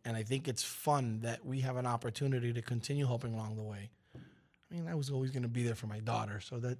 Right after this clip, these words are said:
you know, this is almost my, the move with my daughter is almost a convenience to me, someone I can offset some stuff to.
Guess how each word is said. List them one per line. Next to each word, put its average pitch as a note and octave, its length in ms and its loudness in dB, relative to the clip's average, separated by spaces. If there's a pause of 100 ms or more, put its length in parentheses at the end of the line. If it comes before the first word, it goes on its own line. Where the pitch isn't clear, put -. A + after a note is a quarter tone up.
you C#3+ 120 4
know, A#2 160 0 (1040)
this D3+ 120 -2
is C#3 120 4
almost C3+ 380 4
my, C3+ 140 4 (100)
the D3+ 100 10
move A#3 280 6
with E3+ 100 10
my D3+ 160 10
daughter D3+ 300 10
is C3 100 8
almost D3 280 6
a C3 60 4
convenience B2+ 720 2
to B2 100 -4
me, G#2+ 340 -4
someone C#3 340 -2
I B2 80 0
can A#2+ 180 -4
offset A2+ 440 -6
some G#2 140 -6
stuff - 320 -10
to. - 80 -16